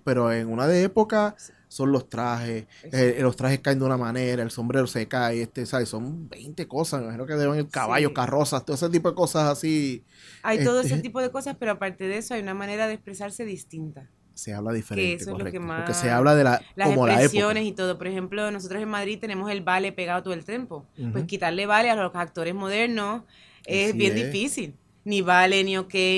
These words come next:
Speaker 2: ni hay que estar bien. Entonces yo tengo que estar pendiente de esas cosas, sí.
Speaker 1: Sí, todas esas muletillas tienen que
Speaker 2: Para
Speaker 1: desaparecer.
Speaker 2: actores, como digo, para actores de cuarenta años, de veinte o de quince o de diez, yo ne-, tenía una niña que era la niña y entonces,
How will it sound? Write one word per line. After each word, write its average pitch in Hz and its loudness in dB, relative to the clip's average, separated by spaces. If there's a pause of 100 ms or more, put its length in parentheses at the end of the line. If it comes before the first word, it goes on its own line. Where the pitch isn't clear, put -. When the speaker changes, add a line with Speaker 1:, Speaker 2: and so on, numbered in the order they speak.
(160)
Speaker 2:
ni 180 -4
hay 165 -8
que 202 -8
estar 226 -6
bien. 190 -4
Entonces 190 -6
yo 185 -4
tengo 175 -8
que 180 -10
estar 196 -10
pendiente 185 -10
de 151 -14
esas 165 -18
cosas, 156 -20
sí. - -18
Speaker 1:
Sí, 127 0
todas 117 0
esas 135 0
muletillas 151 4
tienen 123 -2
que 139 -6
Speaker 2:
Para 131 0
Speaker 1:
desaparecer. 127 2
Speaker 2:
actores, 202 -2
como 196 -8
digo, 185 -2
para 175 -4
actores 180 -6
de 220 -4
cuarenta 214 0
años, 214 -2
de 208 -2
veinte 185 -2
o - -2
de 196 -4
quince 202 -4
o 208 0
de 175 -2
diez, 196 -2
yo 185 -6
ne-, 170 -8
tenía 175 -8
una 185 -4
niña 202 -2
que - -12
era 180 -2
la 180 -2
niña 180 -6
y 180 -6
entonces, 170 -10